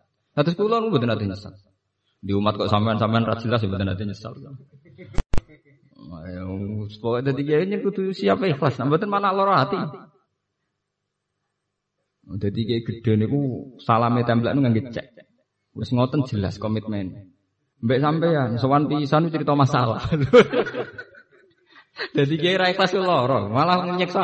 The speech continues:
hati. Wis sowane ra nggawa-nggawa, lapor napa? Lapor napa? Masalah. Masalahe seru. Bojo minggat, I P drengki. <laughs> Lah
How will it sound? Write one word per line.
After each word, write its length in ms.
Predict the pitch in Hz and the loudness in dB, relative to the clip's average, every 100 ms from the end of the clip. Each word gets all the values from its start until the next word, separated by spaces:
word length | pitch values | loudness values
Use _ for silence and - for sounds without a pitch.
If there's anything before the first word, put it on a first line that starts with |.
| 117 | 0
hati. 160 | 117 117 - - _ _ _ _ _ _ - | 0 -6 -8 -20 _ _ _ _ _ _ -6
Wis 160 | 104 110 | -4 0
sowane 280 | 107 101 | 2 4
ra 160 | 104 95 | 2 2
nggawa-nggawa, 680 | 98 98 95 95 117 147 139 | 0 2 2 4 4 4 2
lapor 320 | 120 90 131 | 0 0 2
napa? 240 | 117 117 170 233 175 - _ _ _ _ _ _ _ _ | 2 4 2 0 -12 -18 _ _ _ _ _ _ _ _
Lapor 320 | 110 113 131 | 0 0 2
napa? 240 | 123 127 170 123 170 - - - | 2 2 0 -2 -12 -16 -20 -8
Masalah. 520 | - 90 85 57 53 | -4 -4 -4 -10 -10
Masalahe 440 | 90 104 107 117 135 | -2 -2 2 2 2
seru. 480 | 127 107 98 - - _ _ | 0 -4 -6 -12 -20 _ _
Bojo 320 | - 95 107 | -6 -2 2
minggat, 480 | 104 104 98 120 - | 2 2 2 0 0
I 80 | 107 | -2
P 40 | 107 107 | 0 0
drengki. 440 | - 107 104 113 107 101 _ _ - | 0 -4 -6 -10 -14 -18 _ _ -16
<laughs> 80 | 214 - - 165 - - - - - - - _ _ _ _ _ - _ - _ _ _ 262 - - _ _ - _ - - | -2 0 2 -2 -4 -10 -14 -20 -20 -20 -20 _ _ _ _ _ -20 _ -20 _ _ _ -16 -16 -20 _ _ -20 _ -20 -14
Lah 80 | - | -2